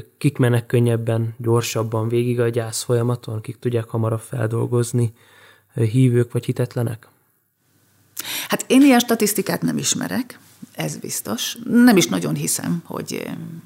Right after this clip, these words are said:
Speaker 2: hogy lenne, mert az azt jelentené, hogy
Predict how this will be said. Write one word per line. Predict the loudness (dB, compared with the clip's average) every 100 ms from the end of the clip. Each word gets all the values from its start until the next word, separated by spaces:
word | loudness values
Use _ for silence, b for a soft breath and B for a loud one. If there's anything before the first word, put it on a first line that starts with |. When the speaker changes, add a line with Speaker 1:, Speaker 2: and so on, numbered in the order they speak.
| -14
Speaker 2:
hogy | -6 -4 -2
lenne, | -4 -2 0 0 -2 -8 -14 -10 -4 -2 0
mert | -2 -4
az | -6 -4
azt | -2
jelentené, | 0 2 2 2 2 2 2
hogy | 2 2